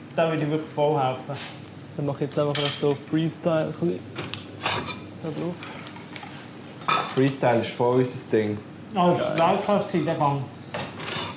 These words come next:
Speaker 3: Alter,
Speaker 2: Merci,
Speaker 3: richtig
Speaker 2: merci.
Speaker 3: krass.
Speaker 1: Wie macht es die dünnen Sachen?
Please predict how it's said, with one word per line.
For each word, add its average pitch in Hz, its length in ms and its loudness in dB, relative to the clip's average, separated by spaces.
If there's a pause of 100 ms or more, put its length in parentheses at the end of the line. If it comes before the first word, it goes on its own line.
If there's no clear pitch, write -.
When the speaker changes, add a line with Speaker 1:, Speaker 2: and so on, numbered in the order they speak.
(140)
Speaker 3:
Alter, 127 420 4
Speaker 2:
Merci, 110 400 2
Speaker 3:
richtig 127 320 4
Speaker 2:
merci. 180 260 4
Speaker 3:
krass. 113 540 2 (1600)
Speaker 1:
Wie 190 100 6
macht 254 380 6
es 302 100 6 (1300)
die 214 80 6
dünnen 240 400 6
Sachen? 202 400 2